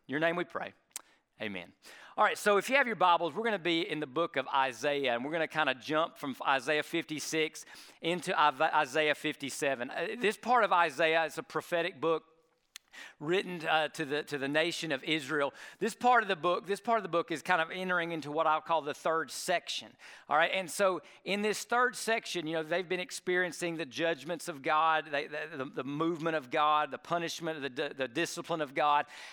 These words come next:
And, and fifty-six, chapter fifty-six is gonna share a hope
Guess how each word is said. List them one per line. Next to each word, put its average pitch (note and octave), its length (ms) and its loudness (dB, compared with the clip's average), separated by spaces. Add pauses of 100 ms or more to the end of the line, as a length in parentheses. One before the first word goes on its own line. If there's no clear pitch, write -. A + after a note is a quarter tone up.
(100)
And, G3+ 200 0
and G3+ 180 -4
fifty-six, B3 720 0
chapter G3+ 240 2
fifty-six G#3+ 540 -2
is E3+ 80 -6
gonna F3+ 200 -2
share G#3 340 2
a D3+ 160 0
hope F#3+ 540 -2